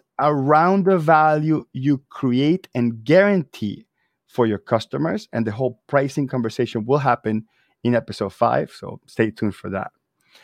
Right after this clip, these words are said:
Now, why is this relevant? Why would I spend fifty minutes talking about this before jumping straight to sales process? Because a strong pre-sale process reframes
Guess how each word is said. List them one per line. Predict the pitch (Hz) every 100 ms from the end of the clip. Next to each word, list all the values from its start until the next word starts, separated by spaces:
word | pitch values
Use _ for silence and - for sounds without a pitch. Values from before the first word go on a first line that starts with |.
| - -
Now, | 151
why | 151 190
is | 233 196
this | 165
relevant? | 143 120 104 98 113
Why | 143
would | 156
I | 147
spend | - 135 127
fifty | 143 127 127
minutes | 117 113 -
talking | 113 110 107
about | 131 127
this | 123 -
before | 107 107
jumping | 101 120 - 107
straight | - 104 101
to |
sales | 101 110 113
process? | - 123 - - _ _ _ _ - _
Because | 156 156 165 151 -
a | 151 139
strong | - - 190 240 240 -
pre-sale | 196 196 - 175 151 143 - _ _ _ _ _ _ _ _ _ _ _
process | 127 131 - 185 190 _ _ _ _ _ -
reframes | 143 160 - - 156 180 190